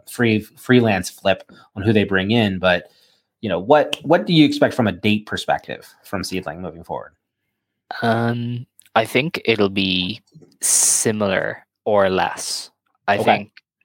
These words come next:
Speaker 2: Tayo and Nakajima were both involved in promotions that tried to stay alive by running as often as they could. You know, Tayo was obviously with, uh, with Neo Ladies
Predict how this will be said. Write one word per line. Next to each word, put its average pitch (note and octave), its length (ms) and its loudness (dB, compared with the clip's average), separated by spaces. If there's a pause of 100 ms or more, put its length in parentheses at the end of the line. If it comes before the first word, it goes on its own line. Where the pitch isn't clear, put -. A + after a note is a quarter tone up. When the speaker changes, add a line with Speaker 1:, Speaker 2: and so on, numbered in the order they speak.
(140)
Speaker 2:
Tayo G#2+ 640 2
and F#2+ 540 -4 (440)
Nakajima G2 840 0
were F#2 140 -4
both F#2+ 380 -4
involved F#2 640 2
in F2+ 380 -4
promotions F#2 760 -8
that F2+ 380 2 (300)
tried F#2+ 600 2
to - 120 -10
stay G2 300 2
alive F2+ 600 2
by F2+ 260 0
running F#2 400 -6
as F#2 120 -4
often - 400 -4
as F#2+ 180 -6
they F#2+ 120 -4
could. F#2+ 340 -4
You F#2+ 100 -6
know, F2+ 160 -4
Tayo F#2+ 320 2
was F#2+ 140 -4
obviously F#2 340 -2
with, F#2 340 -4
uh, F#2 260 0
with F#2 180 -8
Neo G2 260 2
Ladies F2+ 560 -2